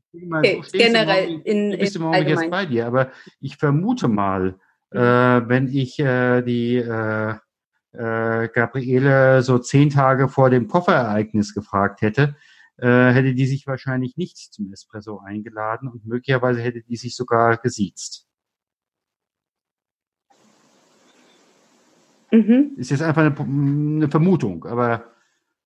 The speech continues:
Speaker 1: ähm, im Blick jetzt einfach auf unsere Hörer, äh, denke ich einfach auch, wichtig ist da wirklich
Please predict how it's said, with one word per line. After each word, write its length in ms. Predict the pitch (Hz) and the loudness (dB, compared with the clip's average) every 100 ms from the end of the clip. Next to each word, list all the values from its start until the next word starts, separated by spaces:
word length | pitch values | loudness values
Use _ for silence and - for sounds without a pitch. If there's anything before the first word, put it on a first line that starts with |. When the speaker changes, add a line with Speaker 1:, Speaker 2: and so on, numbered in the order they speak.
| _ _ | _ _
Speaker 1:
ähm, 800 | 113 120 117 117 117 120 120 113 - _ _ _ _ _ _ _ _ _ _ _ _ _ _ _ _ | -2 2 2 2 2 2 0 -2 -8 _ _ _ _ _ _ _ _ _ _ _ _ _ _ _ _
im 100 | 117 | -4
Blick 200 | 135 147 | -2 0
jetzt 220 | 147 143 | 0 0
einfach 200 | 143 143 | 0 2
auf 200 | 131 123 | 4 2
unsere 260 | 135 123 120 | -2 -2 2
Hörer, 500 | 117 139 151 160 156 - _ - _ - | 4 4 4 -2 -4 -14 _ -20 _ -8
äh, 280 | 139 139 | -2 -2
denke 220 | 135 147 143 | 0 2 2
ich 100 | 147 | 2
einfach 260 | 143 147 | 2 4
auch, 440 | 143 143 143 143 - | 4 2 0 -6 -16
wichtig 500 | - 123 127 147 165 151 | -12 -4 -2 -2 -2 -2
ist 200 | 143 143 | 0 2
da 160 | 135 | 4
wirklich 420 | 135 143 147 - | 4 2 -2 -4